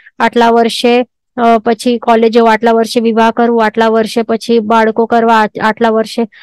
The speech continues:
ગાડી બંગલા કરવા, આટલા વર્ષે રિટ-, retirement વાળા plan કરવા,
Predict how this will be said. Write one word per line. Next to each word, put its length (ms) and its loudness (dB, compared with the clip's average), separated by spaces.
ગાડી 260 2
બંગલા 340 0
કરવા, 340 0
આટલા 260 0
વર્ષે 380 -2
રિટ-, 460 2
retirement 680 0
વાળા 200 2
plan 300 0
કરવા, 380 2